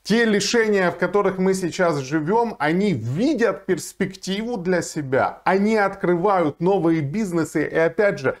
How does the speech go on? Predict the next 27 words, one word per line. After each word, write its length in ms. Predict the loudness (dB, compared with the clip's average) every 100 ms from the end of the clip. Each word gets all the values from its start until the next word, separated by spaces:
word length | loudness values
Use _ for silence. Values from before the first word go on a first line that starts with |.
| -4
вот 180 | 0 2
обратите 500 | 2 0 -2 -2 -2
внимание, 520 | 0 0 0 0 -2
да, 200 | 2 0
я 180 | 2 0
говорю 380 | 2 0 0 0
вот 160 | -2
это 160 | -2 -2
громкое 600 | 0 2 4 2 0 -2
слово 420 | -2 0 2 0
«новые 400 | 0 0 0 -2
бизнесы», 640 | -2 -2 -2 -4 -6 -6 -10 -20 -4
но 180 | 0 2
это 220 | 4 2
же 140 | 2 0
не 240 | 2 0
бизнесы, 600 | 0 -2 -2 -2 -2 -2
которые 460 | -4 0 0 2 0
там, 240 | -2 -4 _ _
условно, 520 | -8 -2 0 2 2 0
Ахметов 680 | 0 0 2 2 0 -2
какой-нибудь 680 | -4 -4 -2 0 -2 -4 -4
открывает, 680 | -4 -2 0 2 2 0 2
да, 160 | 0
там 240 | 2 -2 0
новые 320 | 0 2 0
компании. 880 | -2 -4 0 0 0 -2 -2 -4